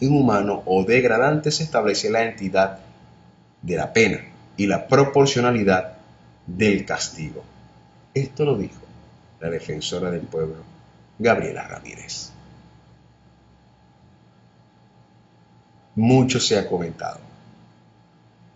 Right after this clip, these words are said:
Ella dice que tergiversaron, que no, el Nacional tiene que,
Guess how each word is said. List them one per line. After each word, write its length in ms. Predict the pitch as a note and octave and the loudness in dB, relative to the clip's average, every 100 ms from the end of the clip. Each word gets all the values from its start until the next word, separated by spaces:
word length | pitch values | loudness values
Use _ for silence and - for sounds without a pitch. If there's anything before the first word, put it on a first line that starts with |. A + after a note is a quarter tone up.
| - | -16
Ella 240 | E2+ F#2 F#2+ | -4 2 2
dice 320 | G2 - F#2+ | 2 -2 -4
que 120 | F2 | -8
tergiversaron, 1700 | - F2 F2+ E2 D#2+ - - B2 B2 C3 C3 B2+ B2+ B2 B2 A#2+ A#2 | -10 -14 -14 -12 -10 -8 2 10 12 12 12 12 12 12 12 10 2
que 240 | - F#2 F2+ | 0 0 0
no, 420 | F#2 F#2 F#2 F#2 - - - | -2 -2 -2 -4 -14 -20 -14
el 720 | F#2 F#2 F#2 F#2 F2+ F#2+ G2+ G2+ | -6 -2 -2 -2 -2 0 2 2
Nacional 880 | G2 - G2 F#2+ G2+ G#2 G2+ G2 F#2+ - - - F#2+ G2 G2 | 0 2 2 2 4 4 4 2 -2 -12 -20 -14 -4 -2 -2
tiene 540 | A2 A#2 A#2 A2+ G#2+ | 2 6 6 6 2
que, 560 | G#2 F2+ F2+ F#2+ G2 - | 0 -2 2 2 2 -2